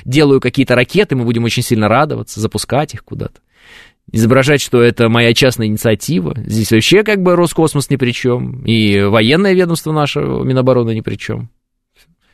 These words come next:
И даже могу купить себе квартиру, дом точнее, пятьдесят квадратных метров и говорить: «Вот я, русский Илон Маск, живу в доме пятьдесят квадратных метров, потому что деньги для меня ничего не значат, и я великий альтруист».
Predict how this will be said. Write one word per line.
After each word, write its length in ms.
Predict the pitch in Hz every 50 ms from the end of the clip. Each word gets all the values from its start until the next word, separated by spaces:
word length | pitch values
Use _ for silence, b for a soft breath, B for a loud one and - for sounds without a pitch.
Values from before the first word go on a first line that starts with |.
| _ _ _ _ _ _ _ _ _ _ _ _ _ _ _ _ _ _ _ _ _ _ _ _ _ _ _
И 260 | - 135 151 170 170 160
даже 300 | 147 180 202 196 175 185
могу 320 | 170 175 170 156 190 170
купить 320 | - 196 - - 180 -
себе 320 | - - 135 135 139 131 127 123 139 120
квартиру, 720 | - 131 139 131 127 - - - 247 285 233 147 101 b b b b
дом 340 | - 120 127 147 170 160 120
точнее, 440 | 107 120 117 - - 117 107 95 92
пятьдесят 440 | - 135 127 135 - 175 170 - -
квадратных 420 | 143 143 139 139 135 - 131 -
метров 380 | 143 180 233 254 - 165 - 143
и 40 |
говорить: 340 | 131 135 139 135 127 107 -
«Вот 360 | - 123 143 165 165 131 -
я, 440 | - 117 120 147 185 233 254 254 247 B B B B B B B 101 -
русский 400 | 143 151 185 170 - - 131 135
Илон 400 | - - 156 147 131 117 110 120
Маск, 480 | 135 165 208 226 226 - - - - - _ B B B B
живу 400 | 101 98 143 156 151 160 147 131
в 160 | 117 - -
доме 480 | 123 120 165 196 226 214 190 175 165 143
пятьдесят 480 | - - 135 120 110 - 165 175 - -
квадратных 520 | - 123 113 131 135 127 - - 110 -
метров, 420 | 117 120 110 101 - - - 87 - _
потому 300 | - - 147 139 147 139
что 160 | - - 117
деньги 440 | 110 120 165 233 233 208 160 151 131
для 140 | 113 127
меня 200 | 123 120 120 113
ничего 200 | 110 - - 113
не 60 | 104 104
значат, 520 | 98 110 139 165 214 214 - - 113 - _
и 80 | -
я 240 | 110 104 135 156 156
великий 400 | 131 107 117 120 135 131 - 123
альтруист». 580 | 90 90 - - 85 80 71 69 - - _